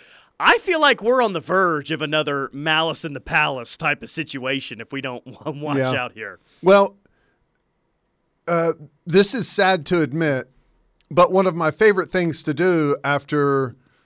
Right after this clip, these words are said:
Speaker 2: um, like, playoff games and, and whatever's going on is check out the fan fights after the weekend, see what went down across the
Speaker 1: I
Speaker 2: country.
Speaker 1: sent you one yesterday of a former N F L player at an airport
Speaker 2: <laughs> Yeah, yeah.
Speaker 1: fighting an employee.
Speaker 2: Well,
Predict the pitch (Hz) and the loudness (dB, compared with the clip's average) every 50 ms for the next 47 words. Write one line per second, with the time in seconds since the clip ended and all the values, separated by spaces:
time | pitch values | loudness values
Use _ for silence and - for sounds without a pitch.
0 | _ _ _ _ _ _ _ - 135 131 131 131 127 127 123 120 117 113 113 110 | _ _ _ _ _ _ _ -6 -4 -2 -2 -2 -2 -2 -4 -4 -6 -6 -6 -6
1 | 110 110 - _ _ - 135 139 135 - - 147 156 165 170 165 160 147 - - | -8 -10 -12 _ _ -6 -6 -6 -6 -6 -2 2 4 4 6 4 4 2 0 0
2 | 165 156 156 160 160 160 160 160 160 156 127 135 151 147 143 143 139 - 147 139 | 0 0 2 0 0 0 -2 -2 -4 -6 -4 -4 -4 -4 -2 -4 -4 -4 -4 -2
3 | 135 143 151 151 151 151 139 147 127 - 160 151 147 147 139 139 139 143 147 143 | 0 0 2 2 2 2 0 0 -2 -2 -2 0 0 2 2 0 0 0 -2 -2
4 | 143 139 143 147 147 147 143 - - - 220 208 233 240 226 220 214 - - 240 | -2 -2 0 0 0 0 -4 -6 -4 -2 -2 0 2 0 0 0 -2 -2 0 0
5 | 240 233 220 - - 160 135 131 117 113 - - 156 147 135 - - 139 120 131 | 0 0 0 0 2 2 4 4 2 -2 -4 -2 0 0 0 0 -2 -2 0 0
6 | 120 135 135 123 101 - 127 120 117 113 - - 180 175 175 175 185 190 175 143 | 0 0 0 -2 -2 -4 -4 -4 -4 -6 -4 -2 2 4 4 4 4 2 0 0
7 | 156 170 170 165 160 135 - 147 135 123 - - 131 - - 139 - - - 208 | 0 2 2 2 0 0 0 -2 -2 -2 -2 -6 -6 -4 -2 -2 -2 -2 -2 -4
8 | 214 208 208 202 202 208 202 202 208 254 - - 202 180 165 151 160 - - 185 | -4 -2 -2 -2 0 0 0 0 0 0 -2 -2 -2 -2 -2 -2 -4 -6 -4 -4
9 | 185 175 175 170 175 180 170 - 185 208 202 - 156 151 143 143 143 147 147 147 | -4 -2 -2 -2 -2 -2 -2 0 -2 -2 -2 -2 -4 -4 -2 -2 -2 -2 -2 -2
10 | 135 143 175 196 - - - - 113 107 135 175 302 349 226 - - - _ - | -4 -4 -6 -6 -6 -8 -8 -8 -8 -6 -4 -2 0 0 0 -2 -4 -10 _ -4
11 | 240 302 285 - 190 160 151 147 139 135 127 120 - 127 127 117 107 101 95 92 | -2 0 2 2 2 2 2 0 -4 -6 -8 -10 -10 -10 -10 -10 -10 -10 -12 -14
12 | - _ _ _ _ _ _ _ 214 220 233 233 233 226 - _ | -18 _ _ _ _ _ _ _ 2 4 4 4 4 2 0 _